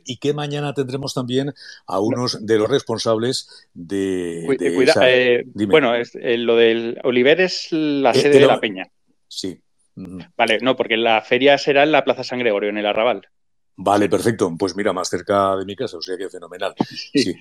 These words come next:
Speaker 2: in-,
Speaker 1: pues entonces
Speaker 2: incluso lo
Speaker 1: eso.
Speaker 2: tienen previsto porque ya sabes que hay previsión como de lluvia y si no, pues, eh, nos iríamos al centro cívico del Tío Jorge, que está a veinticinco metros.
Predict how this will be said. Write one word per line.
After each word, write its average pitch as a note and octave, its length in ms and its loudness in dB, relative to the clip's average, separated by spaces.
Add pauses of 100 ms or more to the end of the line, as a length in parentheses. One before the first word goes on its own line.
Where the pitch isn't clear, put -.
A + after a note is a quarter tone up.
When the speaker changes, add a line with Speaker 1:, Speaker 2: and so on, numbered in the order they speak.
(120)
Speaker 2:
in-, B2+ 140 -2
Speaker 1:
pues A2 240 2
entonces B2 200 2
Speaker 2:
incluso A#2+ 200 4
lo B2+ 60 6
Speaker 1:
eso. B2+ 40 0
Speaker 2:
tienen D#3+ 220 4
previsto D#3+ 440 4
porque C#3 220 4
ya C3+ 80 8
sabes C#3+ 240 2
que D3 80 4
hay C#3+ 60 2
previsión C#3+ 480 2
como C3+ 180 2
de C3 140 6
lluvia D#3 300 4
y C#3+ 40 4
si A#2 160 -6
no, A#2+ 100 -2
pues, - 400 -2
eh, A#2 240 2
nos A#2 200 -4
iríamos A2+ 420 0
al A2+ 300 6
centro A2+ 480 2
cívico A2+ 360 0
del A2 180 0
Tío A2+ 180 2
Jorge, D#3+ 340 0
que A2 80 -6
está A2 240 0
a G#2 40 -6
veinticinco G#2 420 -8
metros. A2 360 -4